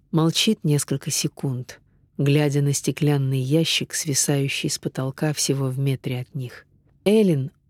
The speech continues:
уже его видела. В нём выставлен старый манометр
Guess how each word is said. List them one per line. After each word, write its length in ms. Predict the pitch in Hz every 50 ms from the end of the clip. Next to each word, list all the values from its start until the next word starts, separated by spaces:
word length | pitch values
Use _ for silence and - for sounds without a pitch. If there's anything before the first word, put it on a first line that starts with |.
| _ _ -
уже 280 | 175 180 170 165 202
его 380 | 208 208 202 190 175 180 190 196
видела. 580 | 190 170 170 151 127 117 127 123 120 117 120 - _ - - - - _ _ _
В 140 | - 147 147
нём 320 | 151 147 151 156 160 165 156
выставлен 520 | 147 160 160 - - 156 147 147 147 143
старый 400 | - - - 156 156 151 147 143
манометр 640 | 139 139 135 139 143 165 180 170 151 139 - 143 -